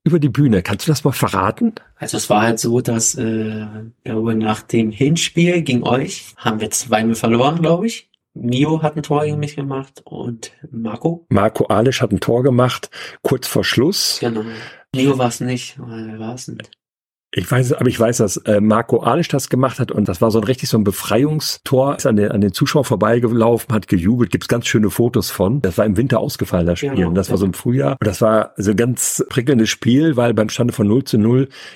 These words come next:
Speaker 1: Jonas Greib die rote Karte gesehen hat und wir waren in Unterzahl.
Speaker 2: Ja,
Speaker 1: Und
Speaker 2: genau.
Speaker 1: trotzdem haben wir zwei null gewonnen. Ich muss es jetzt mal so deutlich <laughs> sagen.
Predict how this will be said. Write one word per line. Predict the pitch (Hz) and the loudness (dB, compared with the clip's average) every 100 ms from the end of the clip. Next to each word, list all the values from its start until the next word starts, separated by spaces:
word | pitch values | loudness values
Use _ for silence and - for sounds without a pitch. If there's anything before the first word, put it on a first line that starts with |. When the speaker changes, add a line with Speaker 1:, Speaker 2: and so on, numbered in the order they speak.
| - | -2
Speaker 1:
Jonas | 101 127 131 135 - - | 2 4 2 0 -2 -8
Greib | - 98 110 127 - | -4 0 2 0 -2
die | 95 | 0
rote | 95 - | 0 0
Karte | 120 113 95 | 0 0 2
gesehen | 82 87 | 2 2
hat | 82 - | 2 0
und | 92 | 0
wir | 98 | 2
waren | 98 101 | 2 2
in | |
Unterzahl. | 107 101 90 - 127 127 | 0 -2 -4 -8 -12 -8
Speaker 2:
Ja, | 123 | -6
Speaker 1:
Und | 113 - | -8 -6
Speaker 2:
genau. | 113 117 | -4 -2
Speaker 1:
trotzdem | 120 131 | 0 2
haben | 107 | 2
wir | 104 | 2
zwei | - 107 | 0 0
null | 101 | 2
gewonnen. | 92 101 87 110 | 2 2 0 -2
Ich | 92 - | -2 -2
muss | 98 | -2
es | |
jetzt | 104 - | -2 0
mal | 101 | 2
so | 92 | 2
deutlich | 90 98 101 | 2 0 0
<laughs> | |
sagen. | 143 - - 190 | -2 -2 -2 -2